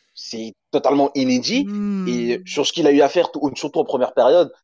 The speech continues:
Speaker 1: là où Osasuna a le plus attaqué, je trouve, bah, en fin de compte, il a fait le job. Toutes ces fois où il nous a couverts, et cetera. Non, pour moi, Rudiger, c'est l'un des meilleurs éléments sur ce match-là. C'est, c'est même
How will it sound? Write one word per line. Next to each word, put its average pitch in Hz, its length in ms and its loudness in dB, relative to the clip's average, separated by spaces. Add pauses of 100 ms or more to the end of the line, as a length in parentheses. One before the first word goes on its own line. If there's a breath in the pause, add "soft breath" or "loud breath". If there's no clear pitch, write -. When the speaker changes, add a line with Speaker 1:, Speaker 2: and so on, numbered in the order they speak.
Speaker 1:
là 139 200 2
où 131 100 -2
Osasuna 127 420 -2
a 120 40 2
le 110 180 -6
plus - 200 -16
attaqué, - 320 -6
je 110 120 -10
trouve, 214 260 -8 (520)
bah, 123 80 0
en 123 60 0
fin 127 120 -4
de - 60 -8
compte, - 220 -2
il 110 100 -8
a 98 40 -6
fait 110 180 -8
le 107 60 -12
job. 208 280 0 (300)
Toutes 160 160 -14
ces 151 140 -8
fois 156 220 0
où 131 140 0
il 120 80 -6
nous 120 160 -4
a 120 60 0
couverts, 156 460 2
et 110 80 -4
cetera. 151 480 -4 (320)
Non, 175 160 0
pour 123 140 -8
moi, 196 160 -2
Rudiger, 135 500 0 (240 loud breath)
c'est - 160 0
l'un 139 120 2
des 123 160 0
meilleurs 127 240 0
éléments 127 240 0
sur 127 160 -10
ce - 100 -12
match-là. 180 380 -6 (320)
C'est, 127 100 -4
c'est 135 160 -2
même 165 180 2